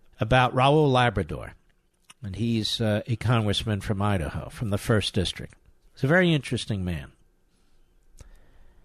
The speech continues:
uh, whom I've met with from time to time, informally, you know, at events and so forth. And he's more libertarian, I think, than conservative, but he's quite solid.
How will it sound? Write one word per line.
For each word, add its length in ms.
uh, 140
whom 280
I've 280
met 180
with 160
from 320
time 240
to 60
time, 520
informally, 800
you 80
know, 160
at 100
events 380
and 140
so 200
forth. 380
And 120
he's 140
more 200
libertarian, 640
I 80
think, 280
than 120
conservative, 640
but 80
he's 140
quite 240
solid. 400